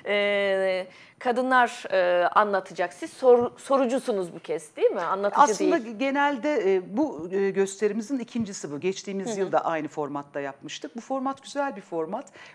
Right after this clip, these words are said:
Speaker 1: Burada evet, e, sunucuyum, e,
Speaker 2: Hı hı.
Speaker 1: yöneticiyim, programın yöneticisi gibiyim. Yine şarkılarımla eşlik ediyorum. Minik hikayelerle, anlatılarla eşlik ediyorum ama asıl konuklar anlatıyor.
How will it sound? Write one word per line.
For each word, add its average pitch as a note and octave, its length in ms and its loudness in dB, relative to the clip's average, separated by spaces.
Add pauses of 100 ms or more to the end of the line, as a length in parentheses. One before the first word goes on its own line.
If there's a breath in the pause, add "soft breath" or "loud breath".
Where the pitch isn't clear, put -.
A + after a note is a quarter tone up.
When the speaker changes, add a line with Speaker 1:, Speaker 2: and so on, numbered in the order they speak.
Speaker 1:
Burada A3+ 300 0
evet, F#3+ 380 -2
e, F3+ 280 -2
sunucuyum, E3+ 800 -8
e, F3 100 -4
Speaker 2:
Hı E3 260 -2
hı. D#3 40 -6
Speaker 1:
yöneticiyim, E3+ 600 -6
programın E3 400 -4
yöneticisi D#3 560 -10
gibiyim. D3 260 -10
Yine G3 180 -6
şarkılarımla E3 920 -6 (340 loud breath)
eşlik - 340 -10
ediyorum. C#3 400 -6
Minik F#3+ 280 -8
hikayelerle, D#3+ 640 -4
anlatılarla D3+ 580 -6
eşlik - 260 -12
ediyorum F#3+ 300 -6
ama F3 200 -6
asıl - 360 -4 (200 loud breath)
konuklar G3 440 -4
anlatıyor. C3 600 -8